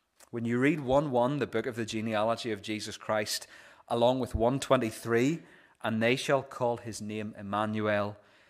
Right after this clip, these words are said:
it should make you stop and think and pause in praise.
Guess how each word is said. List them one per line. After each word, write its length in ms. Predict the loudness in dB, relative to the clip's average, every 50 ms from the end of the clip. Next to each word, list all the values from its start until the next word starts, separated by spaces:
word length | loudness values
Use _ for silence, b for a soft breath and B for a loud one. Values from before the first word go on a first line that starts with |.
| b b b b b b _ _
it 200 | -8 -6 -4 -4
should 140 | -2 -2 0
make 220 | 0 -2 -2 -4 -8
you 80 | -8
stop 680 | -8 -8 -8 -4 0 0 2 2 0 -4 -8 _ -20 -20 -18
and 160 | -18 -18 -18
think 580 | -12 -6 -6 -6 -6 -6 -10 -16 -20 -20 _ _ _ _ _ _ _ _ _ _ _ _ _ _ -16
and 220 | -14 -14 -14 -16
pause 460 | -12 -4 0 2 2 2 0 -2 -4
in 100 | -8 -10
praise. 760 | -10 -10 -8 -8 -8 -8 -10 -12 -16 -16 -16 -16 -16 -18 -20